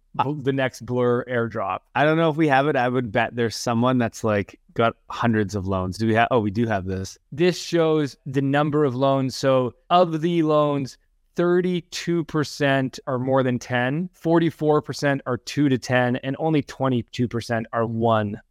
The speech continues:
Speaker 2: loan.
Speaker 1: So three hundred and sixty-eight wallets have more than ten loans.
Speaker 2: Yes.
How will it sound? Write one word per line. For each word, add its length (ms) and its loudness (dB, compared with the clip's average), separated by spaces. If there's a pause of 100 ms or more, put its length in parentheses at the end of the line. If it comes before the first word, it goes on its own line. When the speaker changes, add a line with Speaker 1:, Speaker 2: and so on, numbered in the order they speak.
(160)
Speaker 2:
loan. 480 -8 (120)
Speaker 1:
So 460 2
three 200 2
hundred 320 2
and 140 2
sixty-eight 760 0
wallets 500 0
have 180 -4
more 460 2
than 180 2
ten 460 -2 (540)
loans. 460 -2 (280)
Speaker 2:
Yes. 400 -6